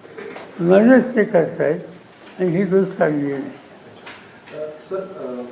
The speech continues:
Speaker 2: भारत पाकिस्तानमध्ये जे काही क्रिकेट मॅच सुरू आहेत एशिया कपच्या माध्यमातून, तर त्याची बरीच उलटसुलट चर्चा होतीये. पहिली गोष्ट तर आत्ता भारताने या पार्श्वभूमीवरती पाकिस्तानसोबत क्रिकेट खेळायला पाहिजे का, याबद्दल प्रश्न विचारला गेला. नंतर आत्ता जो रविवारी सामना झाला,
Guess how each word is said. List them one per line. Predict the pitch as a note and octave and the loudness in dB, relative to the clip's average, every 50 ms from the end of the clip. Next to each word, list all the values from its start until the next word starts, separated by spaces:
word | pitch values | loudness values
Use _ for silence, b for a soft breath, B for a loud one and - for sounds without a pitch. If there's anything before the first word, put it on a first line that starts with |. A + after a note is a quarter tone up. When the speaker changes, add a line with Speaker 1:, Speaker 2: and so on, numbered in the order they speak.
| - | -14
Speaker 2:
भारत | - - - C#3+ - - | -14 -12 -8 -8 -8 -8
पाकिस्तानमध्ये | - D#3+ D#3+ E3 E3 E3 - - E3 D#3+ D#3+ D#3+ D#3 D3+ D3+ D#3 D3+ | -6 -8 -8 -8 -10 -12 -10 -4 -2 -2 -2 -2 -6 -6 -6 -6 -6
जे | D3+ D#3 D#3 | -6 -6 -8
काही | D#3+ D#3+ D#3+ | -8 -8 -8
क्रिकेट | D3+ C3+ C3 C3+ C#3+ C#3+ - | -10 -10 -8 -8 -8 -8 -8
मॅच | C#3 C#3 C3+ - | -8 -12 -12 -12
सुरू | - - B2+ C3 | -12 -10 -8 -6
आहेत | B2 A#2+ B2 A#2+ B2+ | -6 -6 -8 -8 -8
एशिया | B2 A#2+ B2 B2+ A#2+ | -10 -10 -10 -10 -10
कपच्या | B2 B2+ C3 B2+ - C3 A#2+ | -10 -12 -12 -12 -12 -10 -8
माध्यमातून, | A#2+ A#2 A2+ G#2 A2 A2+ A2+ A2+ - G#2 | -8 -8 -8 -10 -12 -12 -14 -14 -14 -14
तर | G#2 - C#3 - | -16 -12 -12 -12
त्याची | - E3 E3 - G3+ - - | -10 -10 -10 -8 -8 -6 -2
बरीच | E3+ F#3+ G3 F#3 F#3+ | -2 -2 -2 -2 -4
उलटसुलट | F#3 F#3 F#3 F3+ F3+ - E3+ E3+ E3+ | -4 -2 -2 -4 -4 -4 -8 -8 -8
चर्चा | E3+ E3 E3+ D#3+ - - D3+ D#3 | -8 -6 -6 -6 -6 -6 -6 -6
होतीये. | D3+ C#3+ C#3 C#3+ C#3 C#3 C#3 C#3 C3+ B B B B - | -6 -6 -6 -6 -8 -8 -8 -10 -10 B B B B -10
पहिली | D3 C#3+ D3+ E3 E3+ | -8 -6 -6 -6 -6
गोष्ट | E3+ F3 E3+ E3+ F3 E3+ E3+ E3 | -6 -6 -8 -8 -8 -8 -6 -6
तर | E3+ E3+ | -4 -4
आत्ता | E3 - - - - D#3+ | -6 -6 -8 -8 -8 -6
भारताने | D3+ D3+ D3 C#3+ C#3 - D3+ C#3+ D3 C#3+ C#3+ | -6 -6 -8 -8 -10 -10 -8 -8 -6 -6 -6
या | D3 | -6
पार्श्वभूमीवरती | D3 C#3+ C#3 C#3 C#3 C#3+ D3 C#3+ C#3 C#3+ D3 D3 C#3+ C#3 C#3+ C#3 | -6 -6 -8 -8 -8 -10 -12 -10 -10 -10 -8 -8 -6 -6 -8 -8
पाकिस्तानसोबत | C3 B2+ C3 C3+ C#3 C3 - - C#3+ C#3 C3+ - C#3 C#3 C#3+ C#3 C#3 B B B B - - | -10 -12 -12 -12 -14 -14 -14 -12 -12 -12 -12 -12 -10 -8 -8 -8 -10 B B B B -18 -14
क्रिकेट | C#3+ C#3 C#3+ - - - - - | -14 -10 -6 -6 -6 -6 -6 -8
खेळायला | D#3 D3+ C#3+ C#3+ C#3 C#3 | -6 -2 -2 -2 -2 -2
पाहिजे | C#3 B2+ A#2 A#2 A2+ G#2+ - | -4 -6 -6 -8 -8 -10 -12
का, | - - - B2+ C#3+ | -12 -8 -6 -4 -2
याबद्दल | C3 B2+ C#3 - D3 D3+ D3 | -2 -2 -4 -6 -6 -8 -8
प्रश्न | - D3+ D3+ D3+ D3 | -10 -10 -12 -10 -8
विचारला | C#3+ C#3 C#3 - C3+ C#3 C#3 C#3 | -6 -6 -6 -6 -10 -8 -8 -8
गेला. | C3 C3 B2 B2 B2 B2 B B B B B - | -6 -6 -6 -8 -8 -10 B B B B B -14
नंतर | C3+ C#3 C#3 - - D#3+ D#3 | -12 -12 -12 -8 -4 -2 -2
आत्ता | D3+ - - - D3+ | -2 -2 -4 -6 -6
जो | D3+ D#3 D#3+ D#3 - - - - D3 D3 | -6 -6 -8 -10 -10 -14 -16 -14 -12 -6
रविवारी | C#3+ G3+ G3 G3+ - | -2 4 6 8 8
सामना | - - - - - - - - - - C#3+ | 10 10 10 8 8 4 2 0 -2 -2 -2
झाला, | B2+ B2 - - - | -4 -4 -6 -8 -10